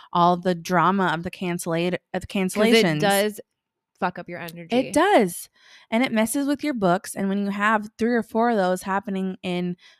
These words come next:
Speaker 1: a week or a month, it's like, it mentally is very taxing.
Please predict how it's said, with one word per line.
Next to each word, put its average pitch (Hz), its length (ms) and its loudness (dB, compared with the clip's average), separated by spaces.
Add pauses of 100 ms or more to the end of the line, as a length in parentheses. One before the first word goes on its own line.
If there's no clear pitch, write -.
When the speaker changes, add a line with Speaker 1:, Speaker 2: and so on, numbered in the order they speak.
Speaker 1:
a 180 80 -4
week 175 400 -4
or 185 120 -6
a 170 80 -4
month, 208 400 -2
it's 202 180 -8
like, 208 320 -2
it 214 240 -6
mentally 214 480 -2
is 226 120 -2
very 180 220 -4
taxing. 190 640 -6